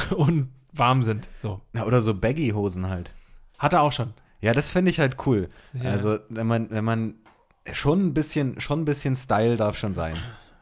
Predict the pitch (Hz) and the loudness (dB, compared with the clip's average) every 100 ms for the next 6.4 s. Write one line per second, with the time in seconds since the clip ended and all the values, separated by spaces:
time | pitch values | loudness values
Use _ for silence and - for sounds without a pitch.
0 | - 156 98 95 92 - - _ _ _ | 2 2 2 -6 -8 -10 -20 _ _ _
1 | _ _ _ _ _ _ - - - 110 | _ _ _ _ _ _ -6 -6 -4 -6
2 | 107 107 107 - - - 101 117 196 220 | -4 -4 -6 -8 -12 -14 -4 0 2 4
3 | 196 202 202 180 - 139 202 - 190 220 | 2 0 0 -2 2 2 4 0 -4 -2
4 | 226 233 - - 160 165 165 160 160 156 | -2 -4 -8 -2 0 0 0 -2 0 0
5 | 156 180 - 185 160 190 190 170 185 - | -2 -2 -2 -2 0 -2 -2 -6 -8 -6
6 | 185 175 175 151 | -2 0 0 -4